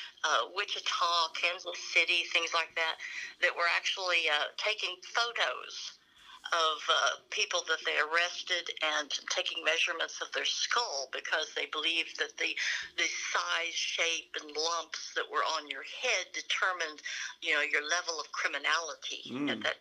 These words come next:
Speaker 1: time period. And, uh, the fingerprinting, uh, process, that was a foreign idea that they still weren't too convinced with, that it was going to, uh, solve anything.
Speaker 2: Right. And,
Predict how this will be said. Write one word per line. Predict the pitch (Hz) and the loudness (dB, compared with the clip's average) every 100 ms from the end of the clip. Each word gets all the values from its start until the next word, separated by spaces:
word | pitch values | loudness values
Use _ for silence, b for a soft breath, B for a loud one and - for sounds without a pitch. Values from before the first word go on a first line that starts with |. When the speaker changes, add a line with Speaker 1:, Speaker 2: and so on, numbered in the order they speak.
| - | -6
Speaker 1:
time | - - | -8 0
period. | - - - - - _ B B B B - 165 160 156 | 2 2 0 -4 -14 _ B B B B -2 0 2 0
And, | |
uh, | 156 147 127 - | 2 2 2 0
the | 156 - | -2 0
fingerprinting, | 240 247 233 185 214 180 170 165 160 - - - | -2 0 -2 0 0 0 0 -2 -2 -6 -6 -2
uh, | 143 - | -2 0
process, | - 160 - - 151 147 - | 0 0 -2 -4 -2 -2 -2
that | 175 | -2
was | - 180 | -2 -2
a | 170 - - | -2 -2 -2
foreign | 233 247 233 185 160 160 | -2 0 -2 0 0 0
idea | 156 156 151 156 156 | -4 -4 -2 -2 -2
that | 151 | 0
they | 190 | 0
still | 185 - 226 220 165 | -2 -4 -2 -2 0
weren't | 170 - _ _ | -2 -2 _ _
too | - 240 262 | -2 0 -2
convinced | - 202 190 185 - - - | -4 -4 -2 -2 -2 -2 2
with, | - - - - - B B B B B B B - | 2 2 -4 -10 -14 B B B B B B B -2
that | 160 - | -2 2
it | 185 202 | 2 2
was | 170 160 | -2 -2
going | - 170 165 156 - | 0 0 0 -2 -2
to, | 156 151 147 | -2 -2 0
uh, | - - - - _ | 0 -2 -6 -20 _
solve | - - - 180 160 143 - | -12 -6 -2 -2 -2 -6 -8
anything. | 156 143 131 143 - - - - - _ _ | -8 -8 -6 -4 -4 -6 -8 -14 -20 _ _
Speaker 2:
Right. | 101 101 92 92 _ _ _ b b b b b b _ _ - | -4 -2 -2 -6 _ _ _ b b b b b b _ _ -4
And, | 123 120 113 | 0 2 0